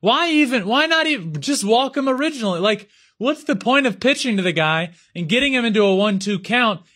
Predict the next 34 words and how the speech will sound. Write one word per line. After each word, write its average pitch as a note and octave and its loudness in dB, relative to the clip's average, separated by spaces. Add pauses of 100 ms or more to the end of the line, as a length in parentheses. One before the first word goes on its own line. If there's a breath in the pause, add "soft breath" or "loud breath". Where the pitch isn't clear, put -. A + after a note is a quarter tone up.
and G3 2
then A#3+ 2
walking B3 0
him? F#2+ -6
I F3+ -4
know C4+ 4
there C4 4
was, G#3 2
like, F#3 0
there F#3+ 0
was F3+ 0
a E3 0
pass F3 -4
ball D3+ 0
or B2 -2
wild C3 -2
pitch D3 -10
and B2+ -12
the A#2+ -8
guy C3 -2
got C3+ -4
to A2 -12
second C3 -4
base, F#3+ 2
but C#3+ -10 (260 loud breath)
you G#3+ -2
get D4 0
this A#3+ -4
guy B3 2
into A#3 0
a G#3 4
one A3+ 2
two A#3+ -4
count. A#3 -2